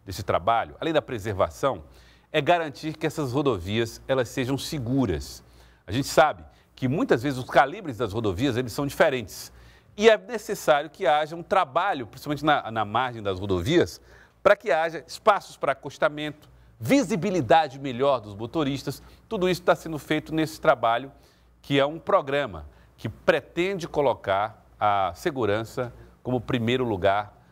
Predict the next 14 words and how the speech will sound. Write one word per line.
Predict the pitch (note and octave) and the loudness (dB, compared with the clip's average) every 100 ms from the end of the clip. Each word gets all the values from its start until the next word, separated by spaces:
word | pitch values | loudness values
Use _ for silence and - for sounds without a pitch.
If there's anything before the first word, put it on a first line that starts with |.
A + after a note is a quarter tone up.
| _ | _
nas | G#2 A2 | -2 -2
rodovias | G#2+ G2 F#2 F#2 | -2 -4 -2 -4
estaduais. | E2+ G#2+ D#2+ D2 | 0 -2 -2 -6
Eu | E2 | -2
tô | F3+ | 0
recebendo | F3 C#3+ B2 G#2+ | 0 -2 -2 -4
aqui | - | -2
o | G#2+ | 0
Leonardo | F#2 F#2 - | 0 0 -2
Sobral, | D3+ A#2 C#3+ - - - _ | -2 0 -2 -4 -20 -20 _
diretor-geral | - C3+ A#2 D3+ B2+ F#2+ G2+ F#2+ E2+ | -4 -2 0 0 0 0 -2 -2 -4
do | |
D | F2 C3 | -2 0
R, | A2+ C3+ D3 | 0 -2 -6